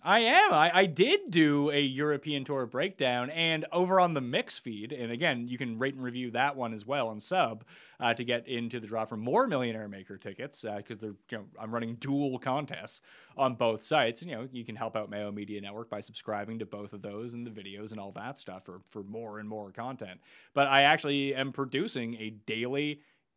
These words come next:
Euro pick show, uh, with three separate contributors. I'm not hosting it 'cause I don't know anything about international soccer, but they do. So they're gonna be, like, ten-minute videos every day previewing each of the three games. So I'm excited for that.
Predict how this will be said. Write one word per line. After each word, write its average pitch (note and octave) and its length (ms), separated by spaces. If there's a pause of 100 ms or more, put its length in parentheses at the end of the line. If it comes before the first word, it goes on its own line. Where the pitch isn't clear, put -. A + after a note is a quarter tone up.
Euro C3 460
pick D#3 340
show, A#2 600
uh, G#2+ 340
with A2 220
three A#2 180
separate A2+ 320
contributors. D#3+ 540
I'm C3+ 320
not A2 220
hosting G2+ 260
it B2 100
'cause G#2 120
I G2 80
don't G#2+ 120
know G2+ 120
anything A2+ 480
about G#2 180
international G2+ 560
soccer, B2+ 460 (240)
but G#2+ 80
they E3+ 160
do. G#2+ 260 (240)
So - 100
they're C#3+ 80
gonna D3 120
be, D3 100
like, C#3 160
ten-minute D#3 420
videos C3+ 360
every A2+ 180
day A2+ 180
previewing A#2+ 440
each A#2 180
of B2 80
the B2 80
three B2+ 240
games. A#2+ 300
So A2+ 60
I'm A#2+ 60
excited F#3 360
for C3+ 140
that. C#2+ 260